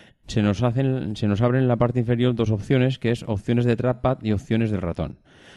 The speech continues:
Bueno, pues en opciones del trackpad, si pinchamos ahí, veremos que hay, mm, dos, bueno, hay tres posibilidades de configuración. La velocidad de desplazamiento, eh, bueno, si va con desplazamiento con inercia, lento, rápido. Y luego en la parte,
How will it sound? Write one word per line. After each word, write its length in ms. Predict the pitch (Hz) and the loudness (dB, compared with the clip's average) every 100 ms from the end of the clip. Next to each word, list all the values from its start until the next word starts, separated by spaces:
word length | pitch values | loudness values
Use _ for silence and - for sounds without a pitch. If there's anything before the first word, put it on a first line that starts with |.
| - | -2
Bueno, 240 | 107 98 - | 0 0 0
pues 140 | 98 | 0
en 80 | 101 | 2
opciones 320 | 98 147 170 | 2 2 4
del 160 | 156 123 | 2 0
trackpad, 380 | 156 - 120 151 - - _ - | -2 -2 -4 -6 -16 -20 _ -20
si 200 | - 104 | -12 -4
pinchamos 500 | 104 95 120 156 135 | -2 0 0 2 4
ahí, 280 | 139 147 - _ _ _ | 4 2 -4 _ _ _
veremos 460 | 107 110 120 139 131 | 0 2 2 0 -2
que 180 | 135 123 | 0 2
hay, 240 | 127 135 | 2 0
mm, 400 | - 107 104 101 | -2 0 2 2
dos, 420 | 98 120 110 - - | 2 0 -2 -14 -10
bueno, 280 | 110 104 98 | -4 -4 -2
hay 180 | 104 104 _ | -4 -4 _
tres 320 | - 117 113 - | -2 0 -2 -4
posibilidades 960 | - 101 101 104 107 107 117 107 92 | -4 -2 -2 -2 0 0 2 0 -2
de 120 | 95 95 | -4 -2
configuración. 880 | 98 101 95 90 92 143 156 202 - _ - - | -2 0 0 -2 0 0 0 -4 -10 _ -20 -10
La 100 | 98 | -2
velocidad 320 | 95 95 107 107 | 0 0 0 -2
de 40 | |
desplazamiento, 920 | 110 113 107 131 147 147 143 143 151 - | 0 0 0 2 2 2 2 2 0 -4
eh, 420 | 92 90 87 85 | -4 -2 -2 -2
bueno, 200 | 87 69 | -2 -4
si 100 | - | -6
va 140 | 92 95 | -6 -4
con 140 | 98 | -4
desplazamiento 500 | 95 95 95 98 95 | -6 -6 -2 -2 0
con 120 | 92 | 0
inercia, 600 | 92 113 120 113 117 113 | 0 0 -2 -2 -2 0
lento, 360 | 107 104 107 101 | 0 0 0 2
rápido. 500 | 110 123 117 131 - | 2 0 0 0 0
Y 80 | 139 | 2
luego 240 | 165 175 | 4 4
en 60 | 165 | 4
la 100 | 139 | 2
parte, 440 | 156 151 160 165 | 0 0 0 -2